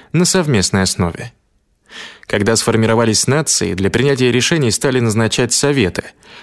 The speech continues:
что предотвращало доминирование одного из лидеров. Менее привилегированные слои общества не были включены в этот процесс,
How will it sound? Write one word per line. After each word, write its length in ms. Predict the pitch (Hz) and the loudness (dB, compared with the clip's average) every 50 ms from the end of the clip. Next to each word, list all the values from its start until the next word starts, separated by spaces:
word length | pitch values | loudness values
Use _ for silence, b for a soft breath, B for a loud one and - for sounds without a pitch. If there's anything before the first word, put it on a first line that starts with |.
| B | B
что 240 | B - - 180 190 | B -4 0 0 0
предотвращало 760 | - 185 165 151 - - 135 123 117 - - 160 160 165 160 | 0 0 -2 -2 -2 0 0 0 0 2 2 2 2 2 2
доминирование 720 | 139 147 139 135 127 117 123 139 147 143 143 139 139 135 - | 2 2 2 2 2 2 2 2 2 2 2 2 2 0 0
одного 420 | - 117 120 127 127 120 107 101 | 0 0 0 0 0 2 4 2
из 140 | 98 101 101 | 2 2 0
лидеров. 480 | 107 98 85 82 - - - - - _ _ _ _ _ _ _ _ _ _ _ - | 0 -2 -2 -2 -4 -6 -8 -10 -14 _ _ _ _ _ _ _ _ _ _ _ -2
Менее 440 | - 110 131 156 160 135 107 92 90 | 0 2 2 4 2 2 2 2 2
привилегированные 880 | 90 95 107 104 107 110 110 104 120 123 120 107 101 101 101 101 104 | 2 0 0 2 2 0 2 2 2 2 4 2 2 2 2 2 2
слои 300 | 95 - - 120 117 117 | 0 0 0 2 2 2
общества 560 | - 120 123 123 - - - - - - - - - _ _ _ - | 0 0 -2 -2 -4 -6 -6 -6 -6 -6 -10 -10 -10 _ _ _ -2
не 180 | 120 131 165 143 | 0 0 2 2
были 180 | 101 98 95 | 2 2 0
включены 440 | 87 - - 95 87 - 104 98 92 | 0 0 -2 -2 -2 0 0 0 0
в 40 | 87 | 0
этот 180 | 92 95 92 - | 0 -4 -4 -4
процесс, 500 | - 87 - - - - - - - | -4 -4 -4 -4 -4 -4 -6 -6 -8